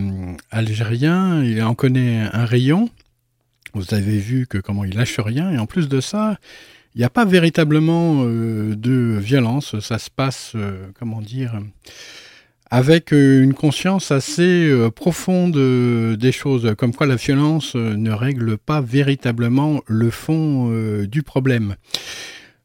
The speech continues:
Donc, euh, un petit clin d'œil et, et puis un hommage, justement, avec, euh, Matoub Lounès, et il y aura un autre, euh, titre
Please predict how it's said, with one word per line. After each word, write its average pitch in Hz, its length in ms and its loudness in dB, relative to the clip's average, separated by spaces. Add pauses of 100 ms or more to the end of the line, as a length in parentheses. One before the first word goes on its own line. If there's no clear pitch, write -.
Donc, 180 300 6
euh, 135 1040 6
un 127 100 0
petit 143 500 0
clin 135 280 4
d'œil 151 460 2
et, 117 200 -2
et 117 60 0
puis 120 200 -4
un 113 140 2
hommage, 127 500 2 (180)
justement, 110 760 -6
avec, 101 420 -8
euh, 101 160 -6
Matoub 117 480 -6
Lounès, 113 640 -2
et - 20 0
il 117 80 -2
y 113 60 -2
aura 113 360 -4
un 98 200 -2
autre, 156 420 -4
euh, 101 220 -6 (440)
titre - 380 -4